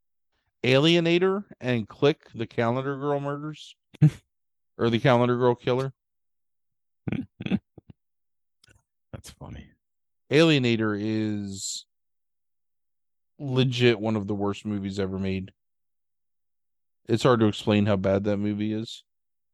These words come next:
Speaker 2: Have you been
Speaker 1: Oh, he's,
Speaker 2: watching
Speaker 1: he's
Speaker 2: that?
Speaker 1: in your Avenging Angel movie that you love, and Angel.
Speaker 2: Um, yeah?
Speaker 1: Yeah.
Speaker 2: Oh, yeah,
Speaker 1: It
Speaker 2: there you go.
Speaker 1: Oh,
Speaker 2: Angel,
Speaker 1: he's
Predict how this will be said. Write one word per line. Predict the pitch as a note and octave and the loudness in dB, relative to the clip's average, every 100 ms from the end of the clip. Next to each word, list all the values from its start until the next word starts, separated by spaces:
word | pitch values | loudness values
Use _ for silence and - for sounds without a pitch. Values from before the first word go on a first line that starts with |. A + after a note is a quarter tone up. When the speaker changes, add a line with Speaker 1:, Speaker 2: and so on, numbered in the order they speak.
| _ _ - - _ | _ _ -16 -16 _
Speaker 2:
Have | G#2+ F#2+ | -6 -4
you | B2+ | -4
been | D3 D3 | 2 6
Speaker 1:
Oh, | D3 D3 | 8 8
he's, | F3 D#3 | 6 2
Speaker 2:
watching | D#3+ D3+ | 2 2
Speaker 1:
he's | D#3+ | 2
Speaker 2:
that? | F3 | 2
Speaker 1:
in | E3+ | 4
your | D#3+ D3+ | 6 6
Avenging | C3 C3+ D3 C#3+ | 6 4 2 2
Angel | A#2+ C#3 C3 | 2 0 0
movie | G2+ G2 G2 | -2 -2 -2
that | F#2+ | -4
you | D#2 F#2+ | -4 -4
love, | F#2+ F#2+ | -4 -2
and | A2 | -2
Angel. | A2 A#2 G#2 F#2 _ _ _ _ _ _ _ _ _ _ _ _ _ _ _ _ _ _ _ - | -2 -2 -4 -10 _ _ _ _ _ _ _ _ _ _ _ _ _ _ _ _ _ _ _ -4
Speaker 2:
Um, | G2 F#2 F2 F2 F2 _ _ _ _ _ _ _ _ _ _ _ _ | 0 2 0 -2 -6 _ _ _ _ _ _ _ _ _ _ _ _
yeah? | A2+ E3+ C#4 _ _ _ _ _ | 2 4 2 _ _ _ _ _
Speaker 1:
Yeah. | G#2+ G#2 G#2 _ _ _ _ _ _ _ _ _ _ _ _ _ _ _ _ | -6 -4 -6 _ _ _ _ _ _ _ _ _ _ _ _ _ _ _ _
Speaker 2:
Oh, | F3+ D3 G#2 | 2 2 2
yeah, | A#2 | 2
Speaker 1:
It | A2 | 2
Speaker 2:
there | G#2 G#2 | 0 -6
you | |
go. | G2 F2+ _ _ - _ _ _ _ _ _ _ _ _ _ _ _ _ _ - | -10 -14 _ _ -20 _ _ _ _ _ _ _ _ _ _ _ _ _ _ 2
Speaker 1:
Oh, | |
Speaker 2:
Angel, | F3+ G#3 C#3 | 8 8 8
Speaker 1:
he's | A#2 | 2